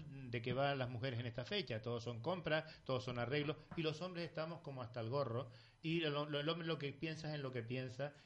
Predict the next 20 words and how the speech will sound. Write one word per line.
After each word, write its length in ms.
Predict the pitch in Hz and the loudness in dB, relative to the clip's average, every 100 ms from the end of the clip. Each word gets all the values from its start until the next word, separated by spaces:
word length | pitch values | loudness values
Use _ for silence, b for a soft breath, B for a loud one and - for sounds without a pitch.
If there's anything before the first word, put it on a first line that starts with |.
| - | 0
que 80 | 143 | 2
es 80 | 131 | 2
en 120 | 135 | 0
descansar, 600 | 123 135 120 117 131 139 | 0 2 2 4 4 4
en 140 | 139 | 2
comer 280 | 123 120 120 | 0 2 2
y 60 | 117 | 2
que 100 | 127 | 2
lo 80 | |
dejen 220 | 113 107 117 | 2 2 0
tranquilo. 500 | 107 98 101 87 95 b b - | -2 -2 -4 -4 -8 b b -2
Pues 100 | 120 | 0
entonces 280 | 120 127 | 0 0
el 80 | 135 | 0
señor 500 | - 120 127 131 127 | 0 0 2 2 2
se 260 | - 123 120 | 2 2 2
pone 240 | 120 120 | 0 -2
en 60 | 123 | -2
el 80 | 120 | -4
sofá, 520 | 147 - 190 214 | -6 0 2 2